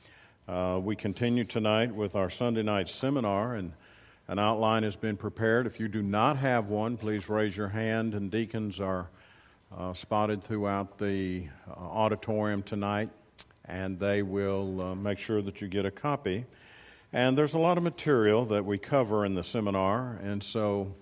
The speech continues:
I do think an outline is helpful to you, and that's why we do it. It's all to be of help and benefit to you. And then, of course, we have the,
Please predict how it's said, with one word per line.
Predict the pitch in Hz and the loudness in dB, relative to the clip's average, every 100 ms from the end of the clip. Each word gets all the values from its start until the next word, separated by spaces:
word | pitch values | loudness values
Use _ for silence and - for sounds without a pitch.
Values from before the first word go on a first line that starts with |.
| - - - _ | -20 -20 -20 _
I | 110 | 0
do | 110 131 | 2 2
think | 127 120 107 | 2 0 0
an | 101 | 0
outline | 101 101 101 101 | 0 0 0 0
is | 101 | -4
helpful | 135 131 - 101 | -4 -4 -4 -8
to | - 123 | -2 0
you, | 107 90 | 0 -2
and | 92 87 | -4 -2
that's | 92 - | -2 0
why | 117 107 | 2 2
we | 92 90 | 2 2
do | 104 104 | 2 2
it. | 85 | 0
It's | 85 - | -2 0
all | 110 110 101 | 2 2 0
to | 85 | 0
be | 95 90 87 - - - _ | 2 0 -2 -10 -20 -20 _
of | 85 82 | -8 -2
help | 123 117 110 | 4 4 4
and | 90 82 | -2 0
benefit | 110 101 - 95 | 0 2 -2 -2
to | - | -2
you. | 104 120 117 101 104 - - - - - - _ _ | 0 2 4 2 -2 -12 -20 -20 -20 -20 -20 _ _
And | 92 104 110 110 107 | 0 4 6 4 2
then, | 101 120 | 2 2
of | 120 - | 2 0
course, | 117 117 - | -2 -2 -4
we | 110 | -6
have | 107 104 95 92 | -2 -2 -4 -2
the, | 95 90 | -2 -2